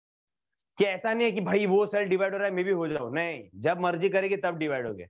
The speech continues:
तो बीच में आपको बीच बीच में थ्री सेल स्टेज, फाइव सेल स्टेज भी मिलेगा।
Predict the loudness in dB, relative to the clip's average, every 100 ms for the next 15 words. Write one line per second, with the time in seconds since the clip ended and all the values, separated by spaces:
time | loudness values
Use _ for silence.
0 | _ -20 -2 0 2 2 2 2 2 2
1 | 0 0 0 0 -2 0 -2 -2 -2 0
2 | 0 0 -2 -2 -2 -2 -4 -12 _ _
3 | -2 0 -2 2 2 4 4 4 4 4
4 | 2 2 -2